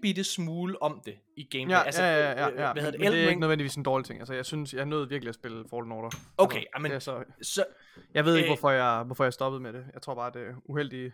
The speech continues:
Speaker 2: omstændigheder. Jeg synes, det var et fantastisk spil.
Speaker 1: Altså, prøv at høre. Så vil jeg sige, gå op i Elgiganten, og så vil jeg minde, øh, folk om, at der er jo, øh, prismatch i Elgiganten. Så det vil sige, hvis du har, øh, hvad hedder det, det gjorde jeg,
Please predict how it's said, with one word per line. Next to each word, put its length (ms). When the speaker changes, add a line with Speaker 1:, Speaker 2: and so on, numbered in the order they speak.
Speaker 2:
omstændigheder. 440
Jeg 100
synes, 100
det 80
var 60
et 60
fantastisk 380
spil. 160
Speaker 1:
Altså, 220
prøv 160
at 60
høre. 160
Så 220
vil 100
jeg 100
sige, 520
gå 100
op 240
i 180
Elgiganten, 500
og 60
så 100
vil 60
jeg 100
minde, 220
øh, 100
folk 240
om, 200
at 180
der 60
er 80
jo, 140
øh, 120
prismatch 640
i 160
Elgiganten. 600
Så 140
det 100
vil 80
sige, 180
hvis 120
du 120
har, 460
øh, 220
hvad 100
hedder 260
det, 480
det 100
gjorde 220
jeg, 80